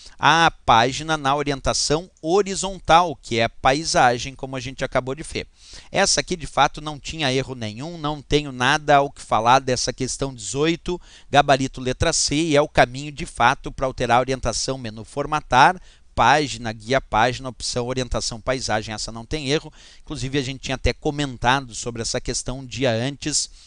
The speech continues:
no nosso, eh, simulado aí de questões, né? Bem, pessoal, com isso nós matamos a charada. Então, vocês já sabem que tem essas duas que eu f-, acho que merecem aí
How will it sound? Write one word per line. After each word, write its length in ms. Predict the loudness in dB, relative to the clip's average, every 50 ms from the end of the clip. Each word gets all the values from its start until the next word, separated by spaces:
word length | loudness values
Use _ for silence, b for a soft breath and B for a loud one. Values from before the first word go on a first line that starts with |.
| b b b b b
no 360 | -16 -10 -4 -2 -2 -2 -2
nosso, 720 | -4 -6 0 2 4 4 2 2 -2 -4 -4 -4 -6 -6 b b b b b b
eh, 320 | 2 4 6 6 6 4
simulado 680 | 4 2 0 0 0 -2 -4 -2 0 2 2 2 2 -2
aí 140 | -4 -4 -6
de 140 | -6 -8 -10
questões, 580 | -6 -4 -4 -4 -6 -8 -12 -18 -18 -18 -16 -10
né? 200 | -6 -6 -6 -8 -10 B B B B B B B B B B B B B
Bem, 160 | 2 2 2 2
pessoal, 460 | 0 -4 -4 -2 0 2 2 2 0
com 240 | -2 -8 -10 -6 -2
isso 320 | 0 0 0 0 -2 -2
nós 220 | -2 -2 -2 -2
matamos 480 | 0 -2 -2 0 2 2 2 2 2 0
a 80 | 0 0
charada. 420 | 2 2 2 4 2 2 0 -4
Então, 240 | -10 -4 -4 -4 -4
vocês 280 | -4 -4 -4 -4 -2
já 120 | 0 0 0
sabem 380 | 2 4 2 2 2 2 -4
que 40 | -10
tem 200 | -6 -4 -4 -2
essas 340 | -2 -2 -2 -2 -2 -4 -6
duas 800 | -8 -6 -4 -4 0 4 4 4 4 4 0 -2 -2 -4 -6 -8 -10
que 120 | -6 -4 -4
eu 100 | -2 -4
f-, 240 | -6 -10 -20 -18 -6 0
acho 380 | 4 4 4 4 0 -6 -10
que 180 | -10 -10 -10 -12 -12 -12
merecem 640 | -6 0 2 2 4 4 4 4 2 0 -2 -2 0
aí 280 | -2 0 0 -2 -4 -6